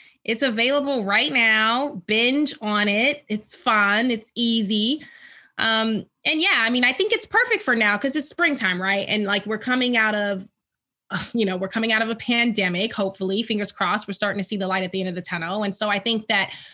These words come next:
um, the world is kind of ready to celebrate and get more ritualistic again. And so this is, you know, this is a fun time to watch a show that,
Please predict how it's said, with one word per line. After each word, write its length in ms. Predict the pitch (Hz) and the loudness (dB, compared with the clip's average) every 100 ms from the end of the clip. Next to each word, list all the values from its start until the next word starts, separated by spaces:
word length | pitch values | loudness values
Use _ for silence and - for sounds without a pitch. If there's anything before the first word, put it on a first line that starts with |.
| - - - | -20 -12 -2
um, 420 | 196 190 190 175 | 2 2 0 0
the 80 | 233 | -2
world 320 | 226 233 233 | -2 -2 -2
is 140 | 240 | -2
kind 200 | - 233 | -2 0
of 160 | 226 202 | 0 -2
ready 320 | 208 202 214 | -4 -2 -4
to 120 | 220 | -4
celebrate 580 | 220 202 196 196 208 214 | -2 0 0 0 0 0
and 140 | 208 202 | 0 -2
get 140 | 214 | -2
more 180 | 202 190 | -2 -4
ritualistic 720 | 202 - 196 196 190 220 214 | -4 -4 -4 -4 -4 -4 -4
again. 460 | 208 214 220 269 | -2 0 0 0
And 140 | 262 220 | 0 -2
so 280 | - 226 220 | -2 -2 0
this 240 | 226 220 | -2 -2
is, 280 | 247 220 - | -4 -4 -6
you 80 | 262 | -2
know, 180 | 233 226 | -2 0
this 220 | 233 - | -2 -4
is 80 | 233 | -6
a 80 | 233 | -4
fun 240 | 240 233 | -2 -2
time 240 | 240 233 | -2 -2
to 80 | 233 | -2
watch 240 | 226 226 226 | -4 -4 -6
a 40 | |
show 220 | - 247 214 | -6 -4 -2
that, 240 | 190 185 | -2 -4